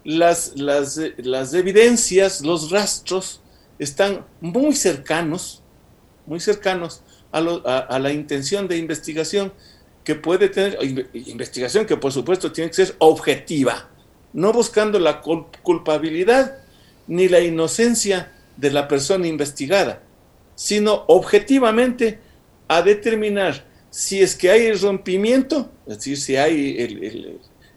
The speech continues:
el, la ilegalidad, y quién es el autor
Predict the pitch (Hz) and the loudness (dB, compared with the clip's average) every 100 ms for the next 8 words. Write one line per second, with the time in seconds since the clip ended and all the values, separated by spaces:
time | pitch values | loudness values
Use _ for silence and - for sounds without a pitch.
0 | _ - - 127 147 127 131 135 147 185 | _ -14 -10 -6 -2 -2 0 0 2 4
1 | 247 247 - - _ 151 143 226 220 196 | 4 2 -6 -20 _ -10 -6 -4 -2 -2
2 | - _ - 180 160 156 156 208 190 190 | -4 _ 0 4 4 2 2 4 4 2